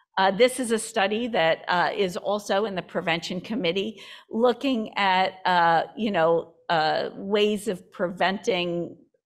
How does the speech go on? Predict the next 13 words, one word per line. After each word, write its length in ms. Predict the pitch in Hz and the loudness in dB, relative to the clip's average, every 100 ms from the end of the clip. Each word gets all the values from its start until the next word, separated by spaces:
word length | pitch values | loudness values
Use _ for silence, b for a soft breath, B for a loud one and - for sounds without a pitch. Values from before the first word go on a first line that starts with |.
| - | -12
colorectal 640 | - 220 175 190 - 180 - | -2 0 0 -2 -4 -8 -10
cancer, 640 | 196 147 - 135 143 - B B B - | -10 -10 -8 -6 -6 -8 B B B -2
uh, 240 | 180 165 165 | 2 2 0
in 160 | 190 180 | -2 -2
patients 720 | - 220 214 214 185 175 - 170 | -2 -4 -4 -4 -6 -8 -6 0
that, 420 | 156 156 - - | 4 2 0 -2
um, 500 | 170 151 156 160 - - _ _ _ _ _ - _ 196 | 0 2 0 -2 -8 -12 _ _ _ _ _ -20 _ -6
have 280 | 196 254 | -2 0
a 40 | 175 | -2
history 760 | - - - 175 156 151 170 B B | 0 -2 -4 -4 -2 -2 -4 B B
or 160 | - 185 | -2 0
have 360 | 190 180 170 - | 0 2 2 2
adenomas. 880 | 165 170 170 160 170 175 143 147 | 0 -2 -2 -4 -4 -4 -10 -16